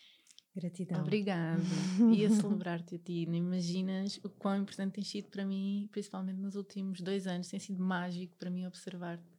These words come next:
Speaker 2: Ah, muito inspirador. E o impacto que tu estás a ter está a ser mesmo, mesmo, mesmo overwhelming. Estou, a sério, sem palavras. Quando peguei no teu livro, <laughs> fiquei tipo, "O que é isto?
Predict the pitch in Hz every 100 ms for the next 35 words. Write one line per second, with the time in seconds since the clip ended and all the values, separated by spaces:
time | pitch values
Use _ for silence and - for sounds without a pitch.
0 | _ - - - _ _ _ - 165 160
1 | 160 160 165 185 202 208 185 - 190 185
2 | 180 180 180 185 - - _ _ _ _
3 | _ _ _ 180 170 165 160 190 190 190
4 | - 190 190 185 175 180 175 170 185 170
5 | 180 175 170 - 175 165 170 170 - 170
6 | 170 165 170 165 165 165 165 165 - -
7 | - - - - 175 170 180 175 151 147
8 | 143 151 - 151 151 147 151 160 165 170
9 | 165 - 170 165 165 170 170 - - -
10 | 202 202 202 196 190 190 185 180 185 -
11 | 330 453 330 - - 202 - - 175 277
12 | - - 311 262 254 - - - - 240
13 | 220